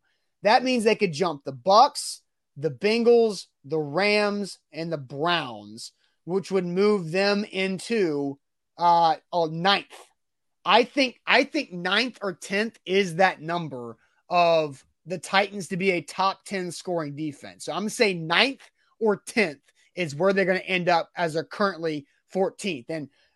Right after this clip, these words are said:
M-, Malachi's right. You have to think about the other team's schedule. Let's look at the teams I just mentioned. The Bucks have an easy schedule, uh, because of the division they play in. Now, I'm not sure exactly who they play out of the division down the stretch, but the N F L always stacks divisional games,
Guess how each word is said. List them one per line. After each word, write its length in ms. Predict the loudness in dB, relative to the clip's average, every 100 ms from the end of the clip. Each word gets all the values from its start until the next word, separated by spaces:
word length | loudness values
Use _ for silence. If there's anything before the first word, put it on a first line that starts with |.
| -14
M-, 140 | -12 0
Malachi's 520 | 4 4 4 2 2
right. 240 | 4 4
You 120 | 6 2
have 120 | 2
to 80 | -4
think 180 | -4
about 160 | 0 0
the 100 | 0
other 200 | -2 -2
team's 360 | -4 -8 -8 -10
schedule. 560 | 2 2 2 -4 -8 _ _
Let's 220 | -4 -2
look 100 | -2
at 60 | -4
the 60 | -6
teams 300 | -4 0 0
I 80 |
just 220 | 0 -4 -6
mentioned. 380 | -8 -8 -16 _ _ _ -8
The 100 | -4
Bucks 420 | 8 8 8 2
have 180 | 2 4
an 80 |
easy 280 | 0 0 -2
schedule, 500 | -4 4 4 4 -12 _ _ _ _ _
uh, 100 | -12 -6
because 320 | 0 0 2
of 160 | 0 0
the 100 | 0
division 360 | 4 4 2
they 140 | 0 -2
play 460 | 2 4 6 4
in. 100 | -2
Now, 120 | 0 0
I'm 100 | 2
not 180 | -2
sure 180 | -2 -2
exactly 480 | -2 4 4 4 -2
who 100 | 0
they 140 | 0
play 320 | -2 0 0 0 2
out 200 | 2 2
of 140 | -8
the 80 | -6
division 540 | -8 -6 -6 -6 -10 -12 _ _
down 180 | -4 -2
the 80 | -6
stretch, 340 | -6 -6 -6
but 100 | -10
the 80 | -6
N 80 | 0
F 180 | 2 4
L 160 | 4
always 420 | 6 4 4 0 -4
stacks 420 | -2 0 0 -4
divisional 500 | -6 -6 -4 -6 -6
games, 480 | -4 -4 -6 -8